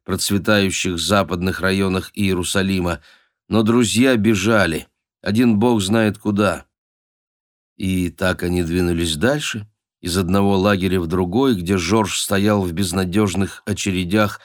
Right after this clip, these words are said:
к конторам Организации Объединенных Наций, чтобы показать паспорт Башара и вписать имя сына в разыскные бланки,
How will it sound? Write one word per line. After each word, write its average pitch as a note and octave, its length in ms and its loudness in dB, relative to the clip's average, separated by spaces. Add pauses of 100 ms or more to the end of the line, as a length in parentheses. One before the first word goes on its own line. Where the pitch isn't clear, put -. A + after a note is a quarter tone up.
(280)
к - 160 -20
конторам G2+ 640 2
Организации G2 960 0
Объединенных F#2+ 960 0
Наций, G#2+ 560 0 (400)
чтобы G2+ 380 0
показать F#2 600 0
паспорт G#2 500 0
Башара F#2+ 720 0 (500)
и G2+ 100 0
вписать G#2 580 0
имя G#2+ 260 4
сына G#2+ 420 2
в F#2+ 80 -2
разыскные G2+ 680 2
бланки, G2 680 0